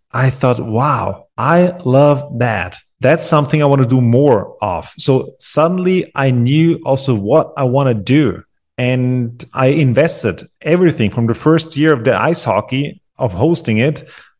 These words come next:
as a stadium announcer. I invested everything in, into speakers education and voice education. And basically from then on, I knew the why,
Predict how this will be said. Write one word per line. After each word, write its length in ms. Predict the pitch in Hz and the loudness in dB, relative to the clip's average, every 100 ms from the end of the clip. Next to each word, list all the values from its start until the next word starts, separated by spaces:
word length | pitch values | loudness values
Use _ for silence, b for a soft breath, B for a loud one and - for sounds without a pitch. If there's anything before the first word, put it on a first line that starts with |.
| - | -2
as 160 | 123 | 0
a 60 | 117 | 0
stadium 360 | - 147 160 | 0 0 2
announcer. 440 | 120 107 107 - 117 | 2 0 0 0 0
I 80 | 120 | 2
invested 400 | 120 127 123 120 | 2 0 0 -2
everything 360 | 135 147 143 | -2 -4 -4
in, 120 | 139 135 | -6 -4
into 280 | 139 131 123 | -4 -2 -4
speakers 500 | - 165 160 131 104 | -2 -2 0 0 0
education 480 | 101 - 95 - | -2 -2 -4 -2
and 80 | 101 | -2
voice 300 | 98 160 - | 2 2 0
education. 540 | 95 92 - - - - _ _ _ _ - | -6 -8 -12 -10 -10 -12 _ _ _ _ -6
And 160 | 110 98 | -4 2
basically 520 | 120 120 127 - 123 | 2 2 0 2 2
from 220 | 123 110 | 2 2
then 180 | 135 151 | 4 4
on, 200 | 131 104 | 2 2
I 120 | 107 | 0
knew 240 | 113 120 | 0 2
the 200 | 104 107 | 2 2
why, 580 | 95 98 107 147 185 196 | 2 0 0 0 -2 -4